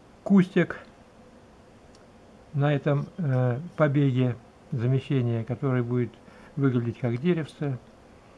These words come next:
Здесь у нас появятся в пазушных почках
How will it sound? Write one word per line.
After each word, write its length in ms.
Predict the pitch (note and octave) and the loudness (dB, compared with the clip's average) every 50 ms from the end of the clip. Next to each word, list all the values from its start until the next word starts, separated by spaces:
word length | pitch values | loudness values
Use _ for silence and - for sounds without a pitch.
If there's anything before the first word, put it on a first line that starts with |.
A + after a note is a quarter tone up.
| - - - - - - - - - - - - - - - - - - - | -20 -20 -20 -20 -20 -20 -20 -20 -20 -20 -20 -20 -20 -20 -20 -20 -18 -12 -6
Здесь 220 | D#3 D#3 D3+ - | -4 -2 -2 -2
у 60 | C3+ | -2
нас 160 | B2 B2 A2+ - | -2 -2 -2 -2
появятся 640 | - - C3+ C3+ C3+ B2 A#2+ A2+ - - B2+ A2 | -2 2 4 4 4 4 2 0 -2 -4 -6 -6
в 80 | F#2 - | -6 -4
пазушных 560 | - D3+ C3+ A#2+ A#2 A2 - - B2 G#2 - - - - - - | 0 2 2 2 2 0 -2 -2 -4 -4 -6 -8 -14 -16 -6 0
почках 420 | C#3 C3+ - - - A#2 G#2 - | 0 0 0 0 -4 -6 -6 -8